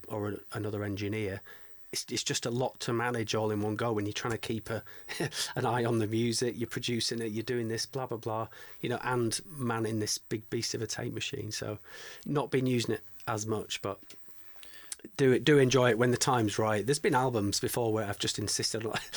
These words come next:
<laughs> every last little B V or tambourine, "No, no, it's got it, we've gotta do it through the tape, gotta do it through the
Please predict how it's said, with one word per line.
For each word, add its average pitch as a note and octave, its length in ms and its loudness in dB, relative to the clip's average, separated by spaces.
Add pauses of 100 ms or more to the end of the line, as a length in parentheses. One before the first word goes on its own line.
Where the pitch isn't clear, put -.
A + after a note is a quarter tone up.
<laughs> - 220 -12
every C3+ 300 0
last B2+ 260 2
little A#2+ 200 0
B B2 260 0
V B2 220 2
or A2 100 0
tambourine, A2+ 560 0
"No, B2 140 -2
no, D3+ 140 -4
it's - 100 -4
got - 180 -6
it, C3 80 -4
we've C3 100 -6
gotta C#3 220 -2
do C3 100 0
it A#2 100 -4
through B2+ 100 -2
the B2 100 -2
tape, B2+ 300 -4
gotta B2 260 -4
do A#2+ 80 -6
it A2 60 -6
through B2 140 -6
the - 60 -8